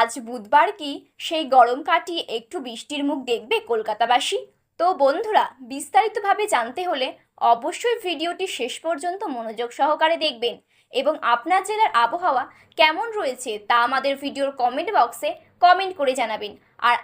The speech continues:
আপনি যদি চ্যানেলটিতে নতুন দর্শক হয়ে থাকেন, তাহলে চ্যানেলটি সাবস্ক্রাইব করে পাশে থাকা বেল বাটনটি অল করে রেখে দেবেন পরবর্তী খবরগুলো সবার আগে দেখার জন্য। তাহলে চলুন ভিডিওটি শুরু করা যাক। এদিন শহর কলকাতার সর্বনিম্ন তাপমাত্রা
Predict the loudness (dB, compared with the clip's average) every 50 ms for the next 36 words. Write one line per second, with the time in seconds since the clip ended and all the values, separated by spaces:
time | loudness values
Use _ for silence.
0 | 0 0 0 -2 -4 -6 -6 -4 -2 -2 -2 -2 0 -2 -2 -2 -2 -4 -6 -6
1 | -6 -6 -4 -4 -4 -6 -6 -6 -4 -2 2 2 2 2 2 -2 -6 -4 -4 -6
2 | -4 -4 -4 -4 -4 -4 -6 -6 _ _ _ _ _ 0 2 2 2 -2 -2 -2
3 | -2 -4 -4 -4 -8 -8 -10 -6 -4 -4 -4 -4 -4 0 2 2 2 2 0 -4
4 | -4 -2 -4 -4 -6 _ _ _ -4 -4 -2 -2 -4 -4 -4 0 0 0 0 0
5 | -2 0 -2 -4 -4 -6 -8 -10 -10 -8 -2 2 4 4 4 4 2 0 -2 -2
6 | -2 -4 -6 -8 -8 -8 -8 -8 -10 -12 _ _ _ _ 0 2 2 2 2 2
7 | 0 0 -2 -8 -8 -2 -2 -2 -2 -2 -6 -8 -8 -8 -10 -10 -6 0 2 2
8 | 4 4 2 2 2 -2 -4 -6 -6 -6 -4 -6 -8 -8 -8 -12 -12 -12 -12 -14
9 | -16 -16 _ _ _ _ -2 -2 0 0 0 -2 -4 -6 -2 2 2 2 2 0
10 | -6 -8 -8 -6 -6 -6 -4 -4 -6 -6 -4 -6 -6 -4 -4 -4 -2 0 2 2
11 | 2 0 0 -2 -4 -4 -4 -8 _ _ _ _ _ _ _ _ 2 2 2 2
12 | 2 -2 -2 0 2 2 4 4 2 0 2 2 2 2 2 2 0 2 2 2
13 | 2 2 0 2 2 2 0 -4 -6 -6 -6 -6 -4 0 0 0 0 0 -2 -6
14 | -6 -4 -2 -2